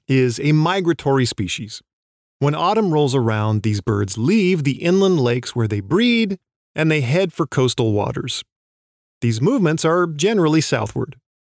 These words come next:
You can find loons in winter off the coasts of Norway, Sweden, the U K, Ireland, all the way south to Spain. In North America, we find them on the Pacific and Atlantic coasts,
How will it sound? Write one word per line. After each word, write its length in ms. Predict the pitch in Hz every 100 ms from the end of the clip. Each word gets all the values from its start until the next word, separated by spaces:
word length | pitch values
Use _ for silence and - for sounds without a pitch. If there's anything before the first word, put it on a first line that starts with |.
| _ _ _ _ _ -
You 100 | 175
can 140 | 220
find 320 | 170 220 233
loons 400 | 202 147 170 180
in 160 | 160 143
winter 460 | 160 135 120 151 -
off 260 | 139 143
the 80 | 147
coasts 440 | - 143 147 -
of 140 | 156 135
Norway, 640 | 147 208 202 123 - 120 -
Sweden, 720 | - 165 214 190 117 113 101
the 120 | 123
U 180 | 143 190
K, 480 | - 196 185 131 131
Ireland, 600 | 147 196 156 113 92 -
all 180 | 139 196
the 80 | 214
way 180 | 208 185
south 360 | - 160 151
to 80 | 151
Spain. 480 | - 262 156 - 107 _ _ _ _ _ _ _ -
In 260 | 147 135
North 240 | 131 143 135
America, 500 | 147 277 208 151 147
we 160 | 160
find 320 | 156 143 135 147
them 160 | 139
on 220 | 123 123
the 100 | 117
Pacific 640 | - 131 - 156 160 156 151
and 300 | 131 131 131
Atlantic 460 | 127 127 127 127
coasts, 640 | - 202 117 - - -